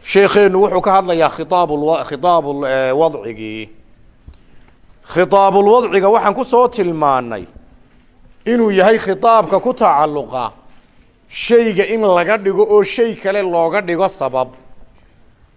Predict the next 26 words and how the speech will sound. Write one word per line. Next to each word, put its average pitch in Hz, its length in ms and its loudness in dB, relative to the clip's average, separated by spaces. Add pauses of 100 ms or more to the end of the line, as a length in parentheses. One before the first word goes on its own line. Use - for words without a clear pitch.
(180)
ama 180 240 0
looga 185 440 2
dhigo 180 320 -2
shardi, 180 680 -4 (960)
ama 190 280 2
looga 185 460 4
dhigo 196 340 0
maanic, 165 680 -2 (800)
ama 226 240 0
la 254 180 -2
xukumo 208 460 -6
inuu 233 180 -10
shaygaasi 185 580 -6
saxiix 175 480 -10
yahay 156 340 -6
sidaa 208 320 -2
markuu 185 360 -8
u 190 120 -8
dhaco, 127 320 -6 (560)
ama 208 260 2
uu 208 220 0
baatil 202 560 0
yahay 180 320 0
ama 175 240 -4
faasid 180 640 -2
yahay, 135 580 -10